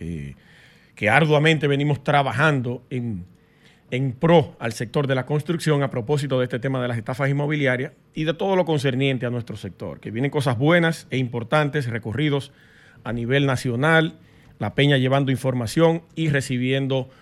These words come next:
todo, eh, lo que acontece en cada demarcación que nosotros visitamos. Un saludo a todo el equipo, Genia Castillo, Rafael Santos,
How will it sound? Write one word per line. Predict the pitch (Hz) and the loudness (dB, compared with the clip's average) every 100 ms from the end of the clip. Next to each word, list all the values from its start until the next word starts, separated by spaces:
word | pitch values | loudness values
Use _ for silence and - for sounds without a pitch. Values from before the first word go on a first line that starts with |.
| - _ _ - | -20 _ _ 0
todo, | 143 143 139 135 139 - | 4 4 4 0 -2 -6
eh, | 113 110 110 107 101 _ _ | -2 -2 -2 -6 -10 _ _
lo | 123 139 | -2 0
que | 139 | 0
acontece | 127 123 113 143 135 143 | -2 -4 0 0 0 -2
en | 131 | -4
cada | 117 135 139 | 0 2 4
demarcación | 131 123 123 110 120 | 2 0 -2 -4 -4
que | 120 | -4
nosotros | 107 117 113 | -6 -6 -6
visitamos. | 110 107 85 71 80 | -8 -10 -12 -12 -12
Un | |
saludo | 107 127 139 135 139 | -6 0 2 2 0
a | 120 | -2
todo | 117 143 156 143 131 | 0 2 4 4 2
el | 113 | 2
equipo, | - 180 165 143 143 | 0 -2 2 2 2
Genia | 117 123 120 | 2 0 0
Castillo, | 117 - 156 151 143 | -2 0 2 2 2
Rafael | 123 113 120 127 | 2 0 0 0
Santos, | 120 151 143 131 139 - | 2 2 2 0 -4 -4